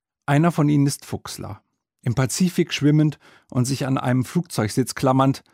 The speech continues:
lernt er eine andere Überlebende kennen, Marina Palm. In Loos spannungsreichem Romananfang stecken viele Anspielungen und Anknüpfungspunkte, vielleicht zu viele. Die deutsche Vergangenheit, eine generationsübergreifende Liebesgeschichte,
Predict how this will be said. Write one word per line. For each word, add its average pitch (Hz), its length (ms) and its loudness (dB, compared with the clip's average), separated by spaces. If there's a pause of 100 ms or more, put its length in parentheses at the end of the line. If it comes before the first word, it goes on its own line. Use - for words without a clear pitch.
(260)
lernt 131 340 2
er 139 100 2
eine 131 200 4
andere 143 280 4
Überlebende 120 540 2
kennen, 127 420 0 (400)
Marina 127 380 -2
Palm. 104 540 -6 (640)
In 139 120 2
Loos 151 240 2
spannungsreichem 156 720 -2
Romananfang 117 880 -2 (220)
stecken 135 300 -4
viele 160 340 0
Anspielungen 135 560 0
und 123 160 2
Anknüpfungspunkte, 113 1040 -4 (300)
vielleicht 120 340 -4
zu - 160 -4
viele. 98 480 -8 (500)
Die 123 60 -8
deutsche 110 300 -2
Vergangenheit, 123 720 -2 (400)
eine 120 220 0
generationsübergreifende 117 1120 -2
Liebesgeschichte, 127 800 -4